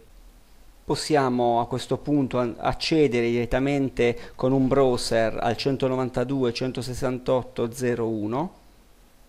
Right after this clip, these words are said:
e l'unica cosa che dobbiamo fare è quindi modificare l'indirizzo I P della wan del firewall e successivamente l'indirizzo I P del gateway della wan,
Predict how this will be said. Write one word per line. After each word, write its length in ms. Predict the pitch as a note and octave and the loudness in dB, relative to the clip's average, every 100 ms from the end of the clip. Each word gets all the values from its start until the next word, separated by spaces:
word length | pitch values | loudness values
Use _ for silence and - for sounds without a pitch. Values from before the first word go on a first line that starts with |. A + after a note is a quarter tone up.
| - - - F#3+ | -20 -20 -4 2
e 120 | F#3+ | 4
l'unica 280 | A3 F#3+ E3+ | 4 4 2
cosa 240 | F3+ D3+ | 2 2
che 120 | C3 | 2
dobbiamo 320 | B2+ B2+ D#3+ | 2 2 2
fare 440 | F#3+ B2+ A#2 A#2+ C#3 | 4 4 4 2 -2
è 120 | F#3 | -2
quindi 320 | - D3 B2+ | 2 2 4
modificare 840 | C#3 G3+ G3 G3 G3 B2+ A2+ A#2+ | 2 0 0 -4 0 4 4 2
l'indirizzo 560 | D3+ F3+ G3+ G3+ C#3+ G3+ | 0 0 0 0 2 2
I 60 | G3 | 2
P 180 | D#3 | 4
della 240 | C3+ B2 A#2+ | 4 6 4
wan 580 | A#2 A#2+ A2+ A#2 A#2 B2 - - - | 2 2 4 0 0 -4 -10 -16 -2
del 220 | B2 A#2 | 0 0
firewall 680 | - A2 G#2 A2 B2+ D#3 D#3 | 2 4 4 2 2 2 2
e 140 | F#3+ | 0
successivamente 840 | - D3 F#3 - A3+ E3 C#3 C3 D3+ | 0 -4 -2 2 2 4 2 0 0
l'indirizzo 680 | D#3+ D#3+ F#3 F3+ - - | 0 0 0 0 -2 0
I 100 | D3+ | 0
P 380 | D3+ - D#3 B2 | 0 -2 0 2
del 300 | B2+ F3 E3+ | 4 4 4
gateway 600 | D#3+ G3+ G#3 G3+ G3 F#3+ | 6 6 6 4 4 4
della 300 | D#3 C#3+ C3+ | 4 4 4
wan, 640 | C3+ C3 B2 A#2 A#2+ B2 | 4 4 4 0 0 -2